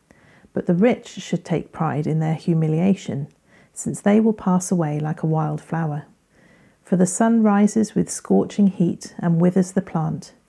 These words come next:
Its blossom falls and the beauty is destroyed. In the same way, the rich will fade away even while they go about their business." Now, this is a short portion,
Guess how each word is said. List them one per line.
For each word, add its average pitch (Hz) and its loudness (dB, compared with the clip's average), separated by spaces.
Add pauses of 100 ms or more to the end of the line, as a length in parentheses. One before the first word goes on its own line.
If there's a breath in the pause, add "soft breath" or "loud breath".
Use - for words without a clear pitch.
(400 soft breath)
Its - -4
blossom 202 2
falls 185 2
and 170 2
the 170 0
beauty 175 0
is 175 2
destroyed. - -6 (720 soft breath)
In 180 4
the 180 6
same 214 4
way, 170 2
the 180 0
rich - -2
will 175 2
fade 185 2
away 180 0
even 185 4
while 175 2
they 165 -2
go 165 0
about 170 -4
their 160 -2
business." 156 -8 (1800 soft breath)
Now, 190 4
this 214 4
is 202 0
a 208 0
short 277 0
portion, 208 0